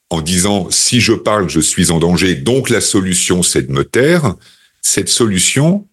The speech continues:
eh bien, elle a été entraînée, entraînée, entraînée. Elle a même été entraînée et a démontré tout son potentiel. Parce que durant toutes ces années d'études, ça s'est très, très bien passé pour lui.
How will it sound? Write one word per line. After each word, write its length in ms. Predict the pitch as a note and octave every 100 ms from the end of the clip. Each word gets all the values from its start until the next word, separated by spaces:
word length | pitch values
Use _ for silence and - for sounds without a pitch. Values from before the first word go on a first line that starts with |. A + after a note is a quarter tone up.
| -
eh 100 | D#2+
bien, 380 | E2 A2+ D3 -
elle 200 | F#2+ F2+
a 20 |
été 240 | E2+ G#2+
entraînée, 720 | G2+ G2 - E2 D2+ G2 A#2+
entraînée, 720 | F#2+ G2 - D#2+ D2+ F#2 C3 -
entraînée. 540 | A2 G#2 G2+ E2+ D2 - _ _ _ - - _ _
Elle 160 | - F2+
a 60 | F#2+
même 200 | A2+ A2
été 220 | F#2+ G2
entraînée 720 | F#2 F2+ G#2+ G2+ C3+ E3 - -
et 220 | F#2+ F2+
a 140 | E2
démontré 800 | D#2 G#2+ G2 F#2 F2+ - D3 D#3 _
tout 140 | F#3
son 260 | F3+ - A#2+
potentiel. 720 | A#2 A2+ C3 C3+ - F#3 A2+ - _ _ -
Parce 160 | -
que 80 | -
durant 340 | E2+ G#2 G2
toutes 240 | F#2+ E3+ C3+
ces 240 | - F#2
années 220 | F#2 F2
d'études, 420 | E2 D#2 - D#3+ E3+
ça 200 | - D#2+
s'est 360 | - D3 E3+ _ _ -
très, 400 | - A#2+ E3+ F3 _ _
très 220 | - F2+
bien 320 | D#2+ F#2 B2+
passé 420 | - - F2 - B2+
pour 180 | C3
lui. 220 | C3+ F3+